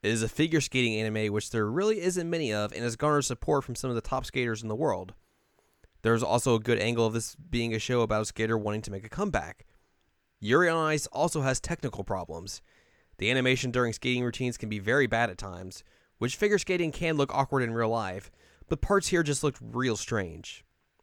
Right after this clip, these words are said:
It was as if they were hand-drawing something from a motion capture session, and it didn't line up right.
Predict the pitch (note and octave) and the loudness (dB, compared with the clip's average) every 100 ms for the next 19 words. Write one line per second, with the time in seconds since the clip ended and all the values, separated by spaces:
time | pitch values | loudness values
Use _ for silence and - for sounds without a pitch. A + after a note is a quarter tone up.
0 | _ _ _ _ _ - - C#3 D3 D#3 | _ _ _ _ _ -12 2 4 6 4
1 | E3+ - D#3+ C#3+ - E3 D#3+ C#3+ B2+ A2 | 2 2 2 2 2 -2 2 4 4 2
2 | C3+ B2+ A#2 B2 A2 D#3 D#3+ A2+ A2 G2+ | -2 -2 -2 0 2 2 2 -2 -4 -6
3 | G#2 - G2+ - G#2+ G#2+ - - _ _ | -6 -6 -6 -6 -8 -8 -14 -20 _ _
4 | D#3 E3+ D3+ F#3+ D#3 C#3+ C3+ C#3 - E2+ | -2 0 4 4 4 2 2 0 -2 -10
5 | - - | -14 -16